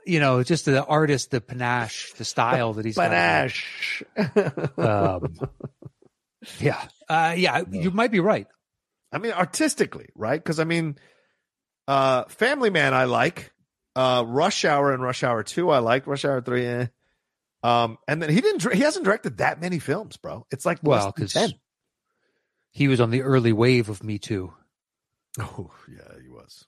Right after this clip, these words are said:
Speaker 1: I mean, he was, like, pre-wave where everybody was like, "Dude, you know who's a scumbag?" And it wasn't even, uh, he has the power of Harvey Weinstein.
Speaker 2: Right, right.
Speaker 1: So he didn't have the clout to, you know, basically fend off the tide. Uh,
Speaker 2: Yeah, you're right.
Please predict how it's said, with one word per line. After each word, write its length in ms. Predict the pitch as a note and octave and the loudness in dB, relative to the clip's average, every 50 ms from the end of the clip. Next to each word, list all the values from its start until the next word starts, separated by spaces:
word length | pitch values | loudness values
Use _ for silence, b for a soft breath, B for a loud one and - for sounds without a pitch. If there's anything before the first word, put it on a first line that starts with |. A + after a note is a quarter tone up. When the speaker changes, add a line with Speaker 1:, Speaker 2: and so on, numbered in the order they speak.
| _ - | _ -4
Speaker 1:
I 80 | C#3 B2+ | -4 -2
mean, 160 | B2+ B2+ A2 | 0 0 2
he 120 | D3 E3 | 4 4
was, 140 | D#3 C#3+ B2 | 4 4 4
like, 180 | C#3 A#2 - - | 2 0 0 -4
pre-wave 760 | - - D#3+ D#3 E3 E3 B2+ A2 G#2+ G#2 G2+ F#2+ G2 G2 - | -8 -4 0 0 0 2 0 0 0 0 -2 -4 -6 -6 -2
where 120 | A#2 A#2+ B2 | 0 0 2
everybody 220 | C3 A#2+ B2+ A#2+ | 2 2 0 0
was 120 | A2+ G#2+ A2 | 0 -2 -4
like, 160 | G#2 G2+ G2+ | -6 -4 -2
"Dude, 200 | C3+ C#3 B2+ A#2 | -2 -2 -2 -2
you 100 | C3+ E3 | -2 0
know 80 | G3+ A3+ | 0 0
who's 120 | G#3+ C#3+ | 0 -2
a 40 | B2+ | -4
scumbag?" 760 | A2+ - - - C3+ C3 C#3 D3 D3 D#3+ E3 F3 F#3 E3+ D#3+ _ _ - | -6 -6 -2 0 0 0 0 0 0 0 0 0 -2 -4 -8 _ _ -4
And 160 | - C3 C3 | -2 0 0
it 80 | D#3+ D#3+ | 0 0
wasn't 320 | D#3 F3 F3+ C#3+ F3+ F3 | 0 0 2 2 2 2
even, 320 | F3+ F3 E3 C#3 E3 D3+ D3+ | 2 2 4 2 2 2 4
uh, 280 | C#3+ C3+ B2+ A#2+ A2 B B B B D#4 | 2 2 2 2 0 B B B B -8
he 160 | - F#3 F3 E3+ | -4 -2 0 0
has 140 | E3 C#3 | 0 0
the 100 | B2 C#3+ | -2 -2
power 400 | - - C#3 C#3+ D3 D3 D3 C#3 | -2 0 0 0 2 2 2 2
of 80 | B2+ - | 0 0
Harvey 300 | - C3+ C3+ C3+ B2+ A#2+ | 0 0 0 0 0 -2
Weinstein. 760 | A2 G#2+ A#2+ C3+ D3 D#3 - - - A2+ G2 F#2 F2 F2 - _ - | -2 0 0 0 0 -2 -4 -4 -4 -6 -6 -6 -12 -16 -20 _ -14
Speaker 2:
Right, 320 | - F2+ F#2 F2 F2 E2 - - | -8 -8 -8 -8 -8 -12 -14 -14
right. 240 | F2+ F#2+ F#2+ F2+ E2+ | -14 -12 -12 -6 0
Speaker 1:
So 360 | E3 C#3+ C3 B2 A#2+ B2 C3 | 2 2 2 4 2 2 2
he 120 | C3 D3 | 2 2
didn't 240 | D3 E3 D#3+ C3+ B2+ | 2 0 0 0 -4
have 300 | A2+ C3+ D#3+ D#3+ D3 A#2+ | -2 -2 0 0 0 0
the 80 | D3 - | -2 -2
clout 400 | - - D3 C3 B2+ B2 A2+ - | 0 0 0 0 0 -2 -2 -2
to, 340 | C3 B2 A#2 A#2 A#2 B2+ C#3+ D#3 | 0 0 0 0 -2 -2 -4 -4
you 100 | D#3 B2 | -4 -4
know, 80 | A2+ | -4
basically 520 | G#2 F#2+ B2 B2 A#2 - - - B2+ A2+ G#2+ | -2 -2 0 0 0 -2 -4 -4 -4 -4 -4
fend 360 | - - D3 C3+ B2+ A#2 A2 | -2 0 0 0 2 2 0
off 460 | A2 A#2 A#2 G#2+ G#2 - - - - _ - | 0 2 2 0 -2 -4 -16 -20 -20 _ -6
the 80 | - A2+ | -6 -4
tide. 580 | - - C#3+ C3+ B2 A2+ G2 F#2 F#2+ F#2 - _ _ _ _ _ _ _ _ _ _ _ _ _ _ _ _ _ _ _ _ _ _ _ - | -2 0 0 2 2 0 -2 -4 -8 -12 -14 _ _ _ _ _ _ _ _ _ _ _ _ _ _ _ _ _ _ _ _ _ _ _ -6
Uh, 280 | - A2+ G2 G2 F#2+ F2+ | -4 -2 -2 0 0 0
Speaker 2:
Yeah, 220 | D3 E3 - F#2 F2 _ _ _ _ - | 0 0 -2 -4 -8 _ _ _ _ -12
you're 140 | E2+ E2+ F#2 | -8 -4 0
right. 240 | G#2+ A2 G#2 G2 F2 | 0 0 0 0 -6